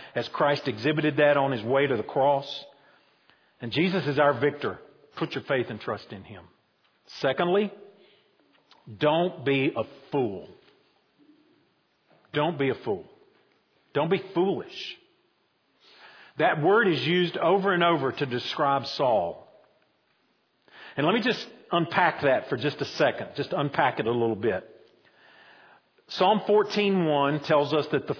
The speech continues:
fool says in his heart, "There is no God." And that's not just talking about the avowed atheist who philosophically has made the decision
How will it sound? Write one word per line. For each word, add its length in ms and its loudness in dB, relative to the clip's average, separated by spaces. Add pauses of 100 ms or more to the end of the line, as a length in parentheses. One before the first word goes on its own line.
(100)
fool 360 0
says 340 -2
in 100 0
his 180 -2
heart, 600 -2
"There 280 -2
is 160 0
no 300 -2
God." 380 0 (2500)
And 160 0
that's 200 2
not 520 2
just 340 -2
talking 440 0
about 400 2
the 100 0
avowed 600 2
atheist 640 -4
who 100 -8
philosophically 1200 -2
has 140 -4
made 240 -2
the 80 -4
decision 720 -6